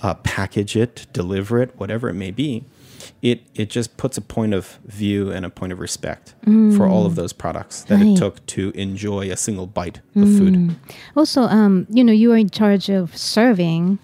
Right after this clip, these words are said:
Speaker 2: in turn, right?
Speaker 1: Yes, yes.
Speaker 2: So, and also you clean up, uh, the whole s-, classroom
Speaker 1: Yes.
Speaker 2: after.
Speaker 1: We mop,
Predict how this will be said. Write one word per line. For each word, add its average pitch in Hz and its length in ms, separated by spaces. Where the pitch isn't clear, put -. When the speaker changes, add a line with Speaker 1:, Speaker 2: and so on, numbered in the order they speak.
Speaker 2:
in 214 200
turn, 185 480
right? 196 340
Speaker 1:
Yes, 98 340
yes. 107 160
Speaker 2:
So, 220 460
and 240 140
also 233 240
you 214 180
clean 214 380
up, 190 180
uh, 175 260
the 175 80
whole 185 180
s-, - 380
classroom 196 680
Speaker 1:
Yes. 202 240
Speaker 2:
after. 190 640
Speaker 1:
We 107 120
mop, 101 380